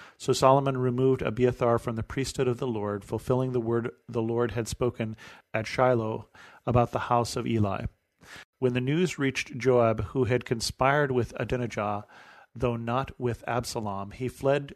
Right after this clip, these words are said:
to the tent of the Lord and took hold of the horns of the altar.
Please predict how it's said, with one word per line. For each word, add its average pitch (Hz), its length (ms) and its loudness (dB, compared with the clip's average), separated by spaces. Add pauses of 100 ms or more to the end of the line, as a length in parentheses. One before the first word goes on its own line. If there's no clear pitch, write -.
to 139 100 -6
the 120 120 -2
tent 139 260 -6
of 147 80 -6
the 131 80 -4
Lord 113 500 -4
and 117 140 -8
took - 200 -10
hold 135 280 -2
of 123 60 -4
the 120 80 -4
horns 139 400 -6
of 113 180 -8
the 117 100 -2
altar. 110 460 -6